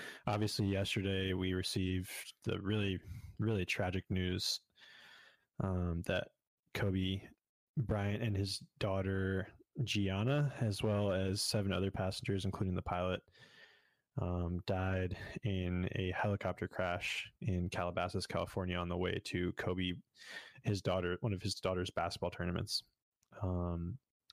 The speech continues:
and so we wanted to talk a bit about this. You know, we're not really a sports heavy podcast, but Kobe Bryant was one of those people who really transcended sports, um,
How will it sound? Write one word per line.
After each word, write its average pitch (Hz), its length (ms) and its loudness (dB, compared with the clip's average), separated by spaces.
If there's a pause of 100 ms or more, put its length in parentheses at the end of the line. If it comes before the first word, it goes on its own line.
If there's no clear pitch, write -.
(120)
and 107 160 2
so 117 140 2
we 117 80 4
wanted 139 220 4
to 139 40 2
talk 120 240 2
a 123 40 0
bit 113 120 0
about 107 220 2
this. - 420 2 (160)
You - 160 -2
know, 104 80 4
we're 107 120 4
not 110 160 2
really 113 180 4
a 107 60 2
sports - 360 -2
heavy 101 260 0
podcast, 131 760 0
but 98 220 2 (920)
Kobe 127 240 4
Bryant 107 300 4
was 104 140 2
one 101 100 4
of 101 60 4
those 98 120 2
people 95 240 2
who 98 100 4
really 95 520 4 (560)
transcended 98 600 2
sports, - 800 0 (160)
um, 90 500 2